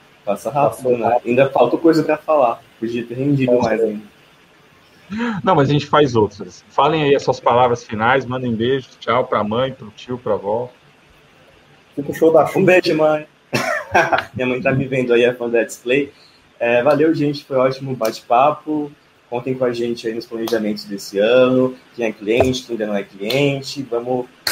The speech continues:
Speaker 1: pra cima aí, porque tem muita oportunidade bacana de mostrar seu produto e seu serviço. Valeu.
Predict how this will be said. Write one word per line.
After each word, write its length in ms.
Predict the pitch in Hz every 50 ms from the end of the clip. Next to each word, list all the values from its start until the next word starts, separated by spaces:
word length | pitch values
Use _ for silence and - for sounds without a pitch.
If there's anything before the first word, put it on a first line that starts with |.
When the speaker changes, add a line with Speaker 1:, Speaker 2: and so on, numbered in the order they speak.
| - -
Speaker 1:
pra 160 | - - 117
cima 340 | 117 - - 123 120 117 113
aí, 160 | 110 117 120
porque 260 | - - - - 123 117
tem 140 | - 117
muita 160 | 110 113 - 131
oportunidade 540 | - - 120 - 123 117 113 110 104 104
bacana 420 | - 110 107 - - 107 107 110 110
de 200 | 104 101 107 104
mostrar 320 | 104 104 104 - - 104
seu 120 | - 110 107
produto 280 | 107 101 98 101 104
e 40 | -
seu 140 | - 110 107
serviço. 480 | - 104 113 117 87 - - - -
Valeu. 180 | 85 - - -